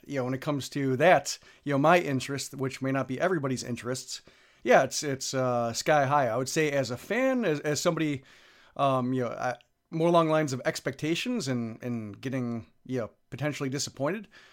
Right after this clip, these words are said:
I would say more about a seven. Just, I think there are some ways that it could fall through, but I think the White Sox right now are doing everything they can, it seems,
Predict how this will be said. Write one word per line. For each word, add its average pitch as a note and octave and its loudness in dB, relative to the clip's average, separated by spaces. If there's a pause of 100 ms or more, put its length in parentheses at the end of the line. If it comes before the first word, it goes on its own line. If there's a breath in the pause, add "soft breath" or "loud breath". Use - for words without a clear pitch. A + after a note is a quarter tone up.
(220 soft breath)
I F3+ 4
would G3 6
say A#3 4
more G3+ 4
about E3+ 4
a C3 -6
seven. G#2 0 (360)
Just, C#3+ -6
I C3+ 2
think D#3 0
there D#3 0
are D#3 6
some D3+ 0
ways D3 0
that C#3+ -8
it C3+ -8
could C3 -8
fall C#3 4
through, D#3+ -4
but C3+ 0
I B2 -2
think C#3 -4
the B2 -6
White C3 0
Sox C3 0
right C3 0
now C3 0
are B2+ 0
doing B2 -2
everything B2 -4
they G#2 -8
can, E3 -2
it A#2+ -4
seems, C#3 -6